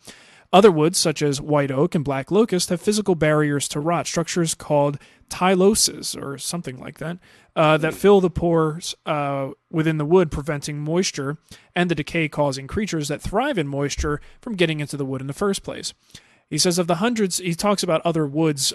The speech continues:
other than the domestic ones that are rot resistant. Of the hundreds of tropical species, there are dozens that are well suited for outdoor furniture. Uh, two of the most notable, um,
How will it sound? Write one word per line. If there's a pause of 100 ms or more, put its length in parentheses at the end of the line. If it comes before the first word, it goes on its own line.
other
than
the
domestic
ones
that
are
rot
resistant.
Of
the
hundreds
of
tropical
species, (300)
there
are
dozens
that
are
well
suited
for
outdoor
furniture. (420)
Uh,
two
of
the
most
notable,
um,